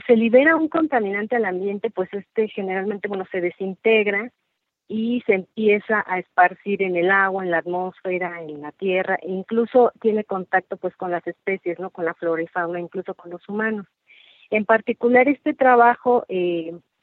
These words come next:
que tenemos en el portal Ciencia unam trata sobre, pues, los efectos de contaminantes en especies acuáticas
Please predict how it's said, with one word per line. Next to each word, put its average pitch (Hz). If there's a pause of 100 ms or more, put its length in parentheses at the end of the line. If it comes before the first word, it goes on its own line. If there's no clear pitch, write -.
(180)
que 190
tenemos 208
en 185
el 180
portal 190
Ciencia 220
unam 214 (180)
trata 226 (100)
sobre, 233 (380)
pues, 214
los 208
efectos 240
de 254
contaminantes 208
en 196
especies 202
acuáticas 214